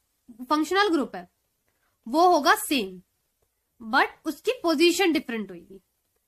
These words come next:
ठीक है, पोजीशन क्या होगी, डिफरेंट। नेक्स्ट है चेन आइसोमर। चेन आइसोमर में होता है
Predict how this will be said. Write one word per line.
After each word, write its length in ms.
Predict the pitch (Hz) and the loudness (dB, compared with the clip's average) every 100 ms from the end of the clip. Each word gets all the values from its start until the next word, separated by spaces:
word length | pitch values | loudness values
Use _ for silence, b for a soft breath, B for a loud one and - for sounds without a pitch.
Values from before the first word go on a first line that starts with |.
| - | -8
ठीक 100 | 285 | -6
है, 40 | |
पोजीशन 460 | 381 320 294 294 339 | -2 0 0 0 -2
क्या 120 | 339 | 0
होगी, 220 | 320 294 440 | -2 -2 -4
डिफरेंट। 560 | 240 - 180 170 185 _ _ _ _ _ _ _ _ _ _ _ _ _ _ _ _ _ | -4 -8 -12 -20 -20 _ _ _ _ _ _ _ _ _ _ _ _ _ _ _ _ _
नेक्स्ट 380 | 262 285 311 - | -4 -4 -4 -4
है 60 | 392 | -4
चेन 280 | 392 311 285 | 0 0 0
आइसोमर। 420 | 277 262 269 269 | -2 -2 -4 -6
चेन 280 | - 320 339 | -4 -2 0
आइसोमर 300 | 339 349 349 | 0 0 0
में 140 | 330 | 0
होता 240 | 349 302 285 | 0 -2 -2
है 260 | 294 294 | -2 -2